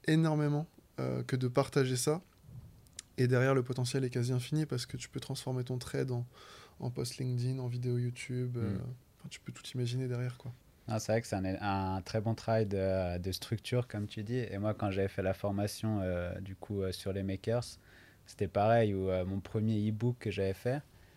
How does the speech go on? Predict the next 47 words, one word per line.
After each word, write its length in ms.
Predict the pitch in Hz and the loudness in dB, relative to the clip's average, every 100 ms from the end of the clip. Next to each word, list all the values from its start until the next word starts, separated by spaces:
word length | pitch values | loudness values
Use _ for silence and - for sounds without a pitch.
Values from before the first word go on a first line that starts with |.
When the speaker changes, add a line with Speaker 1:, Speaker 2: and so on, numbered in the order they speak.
| _ - | _ -14
Speaker 2:
en 60 | 101 | -4
fait, 140 | - | 0
j'ai 140 | 110 104 | 2 0
structuré 600 | - 123 - - 117 120 | -4 -8 -4 0 2 2
ce 60 | - | 2
que 120 | 104 | -2
je 80 | - | -2
faisais, 480 | 104 101 104 104 95 | 0 2 4 4 2
euh, 40 | |
au 100 | 90 | 0
quotidien, 580 | 98 101 - 98 101 113 | -2 -4 -2 -2 2 2
c'est-à-dire 320 | 117 98 95 95 | 0 -2 0 0
la 100 | 92 | 0
création 340 | - 98 - | -2 -2 -2
de 60 | 101 | -4
sites 200 | 98 90 | -6 -4
de 60 | 95 | -2
niche. 340 | 107 131 - | 0 -2 -4
Je 100 | - | -6
l'ai 120 | 98 - | -6 -4
écrite 520 | 110 - 127 127 - - - - - | -4 -4 -4 -4 -8 -20 -20 -20 -8
et 120 | 98 | -6
de 60 | 90 | 2
la 80 | 104 | 2
voir 320 | 98 117 120 | 6 6 6
de 120 | 117 104 | 4 0
façon 300 | 101 - 95 | 0 0 -2
structurée, 680 | - 123 - 113 110 139 143 - - - | -2 -4 0 2 2 2 -2 -12 -20 -18
ça 140 | - 101 | -4 0
m'a 120 | 104 | 2
même, 400 | 104 120 123 117 - 98 | 4 6 4 2 0 0
euh, 240 | 95 95 | 2 2
rendu 320 | 95 104 104 | 2 0 2
meilleur 320 | 101 104 113 | 2 4 4
dans 120 | 107 101 | 2 -2
ce 60 | |
que 120 | - 104 | -2 -4
je 100 | - | -2
fais 140 | 123 | -4
parce 220 | 127 101 - | -2 -4 -4
que 340 | 101 92 92 | -2 0 0
j'ai 120 | 92 | 0
écrit 300 | 95 - - | -2 -4 -6
ce 80 | 117 | -4
que 80 | 107 | -4
je 80 | 98 | -4
connaissais 540 | 101 98 92 113 120 | -4 -2 -2 -2 -2